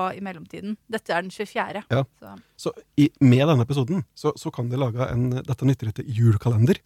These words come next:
Speaker 1: Mhm.
Speaker 2: Da kan de høre på en episode. <laughs> Begynner første desember. Høre på en episode hver dag. Og på denne episoden, da er det aften. God jul!
Speaker 1: God jul! <laughs> Ja. Tilbake til drømmen.
Speaker 2: Ja.
Speaker 1: <clears throat> Jeg har en gjentagende drøm. Jeg gjerne vil at dere skal hjelpe meg å tenke noe om.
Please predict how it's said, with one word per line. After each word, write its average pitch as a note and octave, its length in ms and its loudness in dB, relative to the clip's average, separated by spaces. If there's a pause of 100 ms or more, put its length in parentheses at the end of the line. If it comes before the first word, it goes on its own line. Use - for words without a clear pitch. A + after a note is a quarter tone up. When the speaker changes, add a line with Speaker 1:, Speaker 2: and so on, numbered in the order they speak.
Speaker 1:
Mhm. F#4 260 0
Speaker 2:
Da A4+ 80 -2
kan A#2+ 80 2
de D3+ 80 2
høre A#2+ 160 2
på - 160 -8
en A2 240 4
episode. D#3+ 460 4 (340)
<laughs> F3 480 12
Begynner D#3 240 12
første D#3+ 240 2
desember. C3 300 4 (500)
Høre A#2 160 0
på G2 80 -8
en A2+ 160 -2
episode D3 320 2
hver C#3 80 6
dag. G3 160 4 (240)
Og F3 400 0 (240)
på C3+ 80 -12
denne B2 240 2
episoden, C#3 400 2
da C#3 160 -8
er C#3 80 0
det C3+ 80 0
aften. E3+ 240 -8
God C4+ 160 6
jul! B3+ 400 6
Speaker 1:
God D#4 200 0
jul! C4+ 580 0
<laughs> - 40 -20 (300)
Ja. G3+ 160 0 (640)
Tilbake A3 260 2
til B3 160 -4
drømmen. F3 300 -2 (100)
Speaker 2:
Ja. B2 80 -20 (160)
Speaker 1:
<clears throat> D3+ 400 0
Jeg B3 320 4
har F#3 240 0
en G#3+ 140 -2
gjentagende F3+ 500 -6
drøm. A#3 300 0 (100)
Jeg G#3+ 160 -2
gjerne B3 320 2
vil A3+ 160 -2
at A#3+ 160 -6
dere A3+ 160 0
skal B3+ 240 -8
hjelpe A3+ 400 -8
meg G3+ 300 -6
å - 20 -12
tenke G#3+ 400 -8
noe G#3+ 240 -4
om. B3 220 2